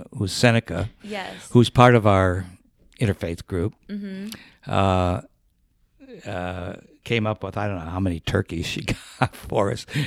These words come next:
Speaker 1: A lot of it was, she ga-, she came up with the turkeys. It was all put together by just grassroots folks.
Speaker 2: Right.
Speaker 1: And, uh, so we, we thought it was important to have a meal to,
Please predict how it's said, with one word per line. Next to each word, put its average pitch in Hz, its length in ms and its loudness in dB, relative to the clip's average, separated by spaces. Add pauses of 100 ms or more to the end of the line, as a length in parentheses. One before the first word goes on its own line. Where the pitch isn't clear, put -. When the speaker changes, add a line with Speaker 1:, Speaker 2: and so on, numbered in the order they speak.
Speaker 1:
A 117 40 -2
lot 120 160 8
of 117 60 4
it 107 60 0
was, 104 180 2
she - 280 0
ga-, 120 180 2
she 113 180 0
came 110 180 0
up 107 100 -4
with - 80 -14
the 95 60 -10
turkeys. 104 500 -6
It 110 120 -12
was 110 200 -8
all 120 320 -8 (280)
put - 140 6
together 123 380 6
by 95 420 0
just 110 220 -4
grassroots 113 580 0
folks. - 560 -2
Speaker 2:
Right. 202 500 -10
Speaker 1:
And, 98 440 -2
uh, 101 160 0
so 113 180 2
we, 107 220 2 (1160)
we 139 120 6
thought 147 140 6
it 139 60 4
was 113 120 0
important 117 300 0
to 104 40 0
have 110 120 0
a 104 60 2
meal 101 440 2 (220)
to, 104 200 -8